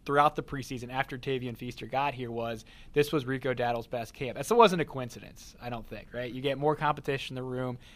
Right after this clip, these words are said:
it ups your level, and Rico Dowdle is now kinda showing that. And if you're South Carolina, you're encouraged, right? We just talked about a quarterback, uh, a receiver, and a running back. You got a big three there that are,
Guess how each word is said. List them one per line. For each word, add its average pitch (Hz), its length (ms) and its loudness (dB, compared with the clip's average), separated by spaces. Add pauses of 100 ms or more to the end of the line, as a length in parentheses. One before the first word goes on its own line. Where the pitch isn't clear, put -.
(140)
it 139 120 -2
ups 135 240 0
your 131 140 -2
level, 120 440 0 (360)
and 113 280 -8
Rico 120 240 -4
Dowdle 117 380 -4
is 110 120 -8
now 110 320 -8 (220)
kinda 117 220 -4
showing 131 380 2
that. 110 260 -4
And 110 160 -8 (480)
if - 60 -4
you're 180 60 4
South 247 220 8
Carolina, 233 300 6
you're 208 100 2
encouraged, 175 480 -2
right? 151 240 -2
We 156 100 -2
just 175 200 -4
talked 185 240 4
about 139 360 2
a 143 40 -6
quarterback, 175 640 2 (260)
uh, 135 400 0
a 131 100 0
receiver, 156 500 0
and 131 80 0
a 131 40 0
running 139 300 2
back. 110 280 -12
You 156 60 -8
got 170 140 0
a 160 60 4
big 156 280 -2
three 156 200 0
there 135 360 4 (240)
that 131 220 4
are, 127 460 4